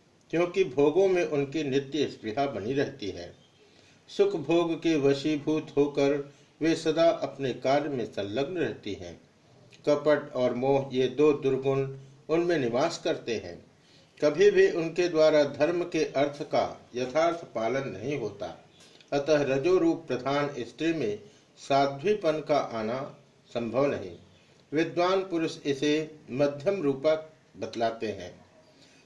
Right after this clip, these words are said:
तमोरूप दुर्निवार्य है। विज्ञ पुरुष इसको अधम कहते हैं। देवी,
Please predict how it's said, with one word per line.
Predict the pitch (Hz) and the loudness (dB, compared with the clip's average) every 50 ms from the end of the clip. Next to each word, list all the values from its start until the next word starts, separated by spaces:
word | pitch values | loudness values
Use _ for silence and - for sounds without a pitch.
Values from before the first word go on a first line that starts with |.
| _ - | _ -4
तमोरूप | - 165 175 196 202 202 190 185 180 170 - 131 | -2 0 2 4 4 6 6 6 6 4 2 0
दुर्निवार्य | 127 156 165 170 175 160 156 143 147 143 143 143 139 135 117 | 0 0 0 0 2 2 2 4 4 4 4 2 0 -2 -4
है। | 101 92 92 - - - _ _ _ _ _ _ _ _ _ _ _ _ - | -6 -6 -10 -10 -12 -18 _ _ _ _ _ _ _ _ _ _ _ _ 0
विज्ञ | 165 185 185 185 180 180 | 2 2 2 2 0 0
पुरुष | - - 165 165 170 170 156 - - - | 0 2 2 2 2 2 0 -2 -4 -4
इसको | 143 135 - - 170 165 | -4 -4 -2 -2 -2 -2
अधम | 160 - - 120 107 123 165 180 170 | -2 -2 -4 -6 -4 -2 -4 -4 -4
कहते | 147 135 113 110 - - 104 | -4 -4 -6 -6 -6 -6 -8
हैं। | 95 98 95 90 87 - - _ _ _ _ _ - 117 | -8 -8 -10 -14 -16 -18 -20 _ _ _ _ _ -4 0
देवी, | 135 147 151 143 160 165 165 | 2 4 4 4 4 2 0